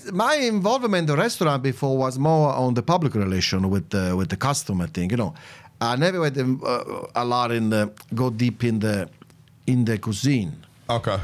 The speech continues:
Speaker 1: So, uh, that place, uh, almost lost a fortune. That
Speaker 2: Okay.
Speaker 1: place.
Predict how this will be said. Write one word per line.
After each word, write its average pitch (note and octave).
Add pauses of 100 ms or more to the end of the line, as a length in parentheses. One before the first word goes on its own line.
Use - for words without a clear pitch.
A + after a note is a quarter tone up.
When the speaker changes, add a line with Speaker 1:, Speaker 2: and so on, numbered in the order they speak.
(1000)
Speaker 1:
So, B3 (680)
uh, E3 (840)
that G3
place, F3+
uh, E3+ (800)
almost C3+
lost B2
a A#2
fortune. - (640)
That A#2+
Speaker 2:
Okay. A#2
Speaker 1:
place. -